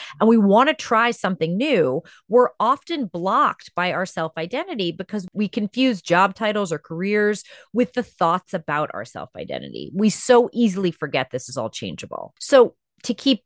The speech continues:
following this example, I had a self-identity that I needed to work on changing before I was ever gonna actually take the leap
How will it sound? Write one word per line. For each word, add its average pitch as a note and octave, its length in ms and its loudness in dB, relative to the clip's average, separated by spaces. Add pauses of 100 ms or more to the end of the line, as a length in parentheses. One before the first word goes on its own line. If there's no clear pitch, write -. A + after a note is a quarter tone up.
(120)
following F3+ 360 2
this D#3+ 160 -4
example, D3+ 640 -4
I F#3+ 220 4
had B3 180 -2
a G#3+ 40 -6
self-identity F3 1040 -2
that F3 140 -4
I E3 120 -2
needed G#3 380 -6
to C4+ 100 -10
work A#3+ 340 -2
on A#3 200 -4
changing G#3+ 540 -6
before E3+ 300 -2
I D#3+ 60 2
was E3 180 -6 (180)
ever A#3+ 300 0
gonna G3+ 280 -4
actually F#3 360 -8
take - 240 -10
the D#3+ 80 -6
leap F#3 360 -2